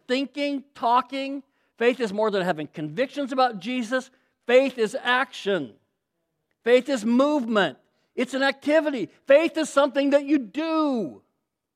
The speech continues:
We're on a mission to put this world back to rights. There's nothing more significant in the world than what we're doing here at Silver Creek Fellowship. We're building the kingdom of God.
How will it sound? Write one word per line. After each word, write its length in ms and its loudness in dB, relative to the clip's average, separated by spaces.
We're 140 -6
on 100 -2
a 40 0
mission 420 -2
to 60 -6
put 200 -4
this 180 -8
world 360 -2
back 240 -2
to 60 -8
rights. 560 -2
There's 160 0
nothing 440 0
more 180 2
significant 720 -4
in 120 -2
the 80 4
world 560 2
than 160 0
what 160 0
we're 140 2
doing 320 -2
here 180 0
at 80 -8
Silver 240 -6
Creek 240 -10
Fellowship. 400 -6
We're 100 4
building 540 2
the 80 -2
kingdom 480 -4
of 120 2
God. 440 6